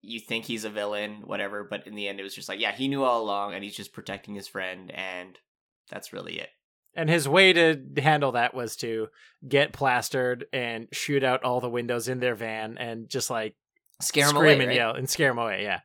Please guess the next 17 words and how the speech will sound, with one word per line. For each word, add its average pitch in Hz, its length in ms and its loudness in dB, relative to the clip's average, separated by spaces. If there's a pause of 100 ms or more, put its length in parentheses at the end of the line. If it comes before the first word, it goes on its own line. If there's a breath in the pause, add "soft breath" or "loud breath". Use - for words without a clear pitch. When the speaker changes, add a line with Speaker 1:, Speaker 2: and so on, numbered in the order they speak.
(180)
Speaker 2:
Okay. 131 240 -4
Speaker 1:
And, 127 380 4
Speaker 2:
Harris, 175 300 6
Speaker 1:
you 175 60 2
know, 120 80 4
Speaker 2:
there's 170 140 6
better 143 240 6
ways. 117 160 4
Speaker 1:
yeah. 151 760 2
Speaker 2:
<laughs> - 60 -20
Speaker 1:
Yeah, 120 180 4
there's 151 200 2
better 143 180 4
ways. 131 200 2
And 170 120 -2
then, 180 120 2
like, 165 240 0